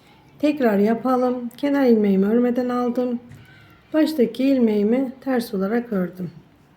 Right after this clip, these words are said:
İlmeklerimi üç ilmekle kuruyoruz modelimizi. Üçüncü ilmeğimi sağ şişime aldım.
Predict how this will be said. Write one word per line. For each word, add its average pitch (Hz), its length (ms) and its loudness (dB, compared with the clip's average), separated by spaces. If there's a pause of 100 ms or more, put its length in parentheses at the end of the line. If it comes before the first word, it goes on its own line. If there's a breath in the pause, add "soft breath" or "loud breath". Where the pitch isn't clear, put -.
(560 soft breath)
İlmeklerimi 233 680 2
üç 262 240 -2
ilmekle 202 460 -2
kuruyoruz 254 380 -2
modelimizi. 254 840 0
Üçüncü 254 420 -2
ilmeğimi 254 680 0
sağ 269 340 -2
şişime 233 420 -6
aldım. 190 480 -4